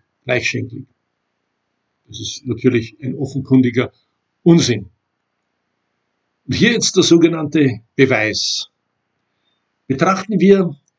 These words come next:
die Winkelsymmetrale von A. Wenn diese Winkelsymmetrale senkrecht zur gegenüberliegenden Seite B C steht, dann ist das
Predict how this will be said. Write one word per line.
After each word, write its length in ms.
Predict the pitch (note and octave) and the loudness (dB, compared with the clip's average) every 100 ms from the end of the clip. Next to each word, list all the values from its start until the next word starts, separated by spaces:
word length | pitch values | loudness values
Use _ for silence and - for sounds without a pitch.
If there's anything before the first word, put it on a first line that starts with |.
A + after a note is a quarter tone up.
| _ _ _ _ _ | _ _ _ _ _
die 340 | - D3 B2+ - - | 2 2 2 -2 -6
Winkelsymmetrale 1400 | A2 F#3+ G3 C#3+ - - A#2+ A2+ A2 G#2+ G2+ A2 A2 F2 _ _ _ _ _ _ _ _ _ _ | 2 2 2 -4 -4 -4 -4 -4 -4 -4 -4 -4 -8 -10 _ _ _ _ _ _ _ _ _ _
von 180 | - C#3+ | -4 -2
A. 360 | C#3+ G#2+ G2 _ _ _ _ _ _ _ _ _ _ _ - - _ _ | 0 -2 -4 _ _ _ _ _ _ _ _ _ _ _ -20 -20 _ _
Wenn 180 | C3+ G3 | 0 0
diese 300 | B3 F#3+ E3 | 2 2 2
Winkelsymmetrale 1120 | E3+ G#3+ E3 - C#3 A#2+ - A#2+ - - - _ _ _ _ _ _ _ | 2 -2 -4 -4 -2 -2 -4 -8 -8 -12 -16 _ _ _ _ _ _ _
senkrecht 1000 | - - F#3+ C4 - D3 G#2 - - - _ _ _ _ _ | -4 0 4 2 0 -2 -4 -6 -14 -20 _ _ _ _ _
zur 340 | - D#3+ D3+ | 2 6 6
gegenüberliegenden 920 | - C#3+ D#3 G#3+ F#3+ B2 C3+ D3 A#2+ | 4 0 0 -2 -2 -2 -2 -2 -2
Seite 440 | A#2 C3 A#2+ - A#2+ | -4 -6 -6 -8 -8
B 220 | C3+ C3+ | -6 -6
C 280 | - E3 - | -2 -2 -2
steht, 540 | - - G2+ - - _ _ _ _ _ _ _ _ | -6 -6 -10 -12 -18 _ _ _ _ _ _ _ _
dann 220 | - E3+ | 0 2
ist 340 | G3 F3 - - | 2 0 -2 0
das 460 | D3 C3 - - | 0 0 -2 -6